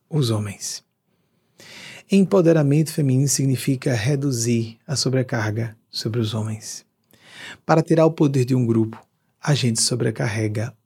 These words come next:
onera outro. Qual é o rapaz hoje? "Vamos namorar?" "Não, tem que, ela quer que eu pague as contas, pagar a conta no final." "Não, mulher, eu não gosto. Gosto de mulher moderna, que divida as contas comigo." Qual é o homem que acha correto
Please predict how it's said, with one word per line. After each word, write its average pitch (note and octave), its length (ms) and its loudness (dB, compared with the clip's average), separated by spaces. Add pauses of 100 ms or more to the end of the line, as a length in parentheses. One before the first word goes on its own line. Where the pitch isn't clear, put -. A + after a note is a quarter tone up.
onera A2+ 640 2 (160)
outro. - 460 0 (1300)
Qual E3+ 200 8
é E3+ 60 8
o E3+ 40 8
rapaz D3+ 560 2
hoje? B2+ 520 0 (200)
"Vamos E3+ 160 4
namorar?" G3 800 4
"Não, A3 300 0
tem A3 160 -6
que, G#3+ 60 -6
ela G3+ 100 -2
quer - 140 -14
que A#3 60 -6
eu A3+ 40 -4
pague A3 200 -2
as A3+ 120 -2
contas, F#3 640 -4
pagar F3 140 0
a F#3 40 0
conta F3 300 -4
no E3+ 80 0
final." C#3+ 600 -4
"Não, E3 320 -2
mulher, D3 580 -6 (380)
eu E3 140 -6
não F3+ 140 0
gosto. A#2+ 300 -4
Gosto C#3 180 -2
de D3 60 0
mulher D#3+ 180 2
moderna, D3+ 800 0 (200)
que - 80 -20
divida A#2+ 300 -4
as - 120 -2
contas B2 360 -4
comigo." D3+ 560 0 (580)
Qual B3+ 140 2
é C#4+ 40 4
o C4+ 60 2
homem A#3+ 280 4
que A3 140 -2
acha D3+ 340 0
correto C3 560 -2